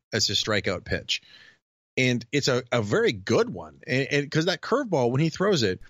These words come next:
it comes out of a different arm slot than his fastball, or, like, he releases it higher, so it's easier to pick up. But his slider coming in at eighty-eight, eighty-nine, and it's got a good down and away bite on righties, and he's got seven strikeouts and three and a third.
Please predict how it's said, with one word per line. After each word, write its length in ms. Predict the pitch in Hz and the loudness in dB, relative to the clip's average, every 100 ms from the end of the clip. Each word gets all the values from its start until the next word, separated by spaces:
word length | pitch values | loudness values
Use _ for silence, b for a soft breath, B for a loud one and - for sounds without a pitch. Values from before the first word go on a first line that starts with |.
| b b - | b b -4
it 100 | 156 | -2
comes 240 | - 220 190 | 0 0 2
out 140 | 185 | 2
of 80 | 147 | 2
a 60 | |
different 320 | 117 165 160 98 | 0 0 0 2
arm 260 | 113 151 | 2 2
slot 340 | - 92 85 85 | 2 2 0 0
than 100 | 90 | -2
his 140 | 87 | 0
fastball, 360 | 113 127 131 76 | 0 0 0 -2
or, 220 | 92 120 | 0 2
like, 140 | 127 | 2
he 200 | 131 113 | 0 0
releases 360 | 139 143 170 127 | 2 2 0 0
it 120 | 107 | 0
higher, 320 | 104 131 87 | 2 2 0
so 120 | 87 101 | 0 -2
it's 140 | - - | -2 -2
easier 260 | 151 151 | -2 0
to 60 | 117 | 0
pick 220 | 110 95 | -2 0
up. 220 | 139 98 | 0 0
But 80 | - | 0
his 120 | 113 - | 0 0
slider 440 | 139 233 120 95 B B B - - | 0 2 2 -2 B B B -12 -4
coming 220 | 175 185 | 0 2
in 80 | 151 | 2
at 60 | - | 2
eighty-eight, 420 | 160 190 147 160 | 2 4 4 2
eighty-nine, 680 | 156 131 104 113 95 80 101 b b b b b - - | 2 2 2 0 -2 -4 -6 b b b b b -4 0
and 140 | 120 | 2
it's 100 | 123 | 2
got 160 | 151 131 | 0 0
a 60 | |
good 260 | 117 165 131 | 2 0 2
down 280 | 131 135 147 | 0 2 0
and 100 | 139 | 2
away 220 | 123 143 | 2 2
bite 260 | 123 175 | 2 2
on 80 | 147 | 2
righties, 380 | 110 156 147 95 | 2 2 2 0
and 60 | 110 | -2
he's 80 | |
got 140 | 120 110 | -2 0
seven 260 | - 156 | 0 0
strikeouts 460 | 143 139 165 98 92 | 0 0 0 0 -2
and 80 | 95 | -2
three 160 | 123 | 2
and 80 | 135 | 2
a 40 | 110 | 2
third. 380 | 147 180 - | 0 0 -6